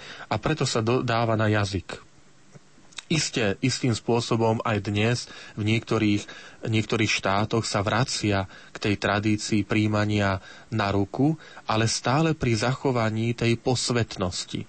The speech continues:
Že to tam je stále dôležité zdôrazňovať, e, aby sa zachovala posvetnosť, že je to telo a krv Ježiša Krista. Čiže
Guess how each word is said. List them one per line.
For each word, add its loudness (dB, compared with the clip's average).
Že 2
to 0
tam 0
je 4
stále 0
dôležité 2
zdôrazňovať, 0
e, -18
aby 0
sa 0
zachovala 0
posvetnosť, 0
že 0
je 4
to 2
telo 2
a -4
krv 0
Ježiša -2
Krista. -2
Čiže 0